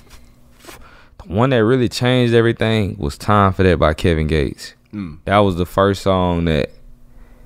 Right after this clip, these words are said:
Speaker 1: it, I don't, it was weird. I don't know. Nobody know this story. This is crazy. One day, I got flew to Atlantic Records to work on some records.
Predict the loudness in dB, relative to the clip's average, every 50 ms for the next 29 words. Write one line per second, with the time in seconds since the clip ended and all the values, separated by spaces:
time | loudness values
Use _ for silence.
0 | -20 -18 -16 -16 -16 -16 -16 -20 -20 -20 _ _ _ _ _ -20 -20 -10 -4 -4
1 | -2 -2 -4 -4 -4 -2 0 0 0 0 0 0 -2 -2 -2 -4 -4 -2 -2 0
2 | 0 0 0 -2 -4 -4 -2 0 0 2 0 0 0 0 -2 -2 -4 -8 -8 -6
3 | -4 -2 0 2 2 2 2 0 -2 0 0 -2 -2 -4 -2 0 2 2 4 4
4 | 2 2 0 -2 -4 -8 -12 -14 -8 -2 2 2 4 4 2 0 -4 -6 -8 -4
5 | -2 -2 2 4 4 4 4 4 2 0 -4 -10 _ _ _ _ _ _ _ _
6 | _ _ _ _ -4 -2 0 0 0 0 -2 -4 -2 2 2 2 4 4 2 2
7 | 2 2 2 2 0 0 0 2 2 2 2 2 -2 -4 -4 -8 -14 -10 -6 -2
8 | 0 2 2 2 2 0 -2 -2 -2 -4 -2 0 2 2 0 0 -4 -8 -8 -10